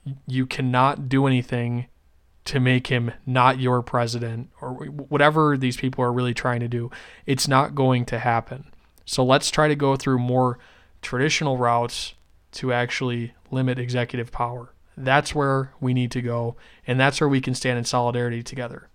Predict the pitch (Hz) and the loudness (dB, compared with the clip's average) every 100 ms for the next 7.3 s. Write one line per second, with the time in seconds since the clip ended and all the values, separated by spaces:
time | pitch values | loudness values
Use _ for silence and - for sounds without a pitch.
0 | _ _ _ _ - 139 135 143 127 123 | _ _ _ _ -2 -2 -2 -2 0 -2
1 | 120 120 127 120 - 127 120 127 120 - | -4 -4 -4 -6 -4 -6 -2 -2 -2 -4
2 | 123 117 117 - 131 127 - - - - | -4 -4 -6 -8 -12 -18 -20 -20 -20 -20
3 | - _ - 139 143 156 151 147 139 123 | -20 _ 0 6 6 6 4 2 2 2
4 | 131 123 - 127 123 131 123 123 - 127 | 0 0 2 2 2 -2 -4 -6 -6 -4
5 | 123 120 120 123 117 - - 120 117 - | -2 0 0 -2 -4 -6 -4 -4 -4 -8
6 | - _ _ _ _ - - 131 123 - | -14 _ _ _ _ -4 2 4 4 0
7 | 120 113 113 | -2 -4 -6